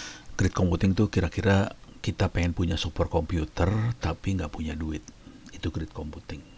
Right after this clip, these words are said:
Jadi caranya gimana? Ini kita, eh, punya komputer kecil-kecil banyak. Ini komputer kecil banyak. Oke. Kemudian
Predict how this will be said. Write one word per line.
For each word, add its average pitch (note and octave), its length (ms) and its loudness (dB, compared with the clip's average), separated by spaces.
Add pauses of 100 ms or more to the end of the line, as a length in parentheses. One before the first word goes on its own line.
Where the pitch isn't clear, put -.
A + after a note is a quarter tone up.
(160)
Jadi F2+ 240 -2
caranya E2 400 -4
gimana? E2 560 -6 (640)
Ini F2+ 560 0
kita, F2 400 -4 (480)
eh, D#2 320 -6
punya E2+ 240 -6
komputer E2+ 400 -4
kecil-kecil - 400 -4
banyak. E2 320 -2 (800)
Ini - 80 -4
komputer D#2+ 400 -6
kecil - 320 -8
banyak. D#2+ 320 -6 (3500)
Oke. - 320 -4 (800)
Kemudian F2 720 -2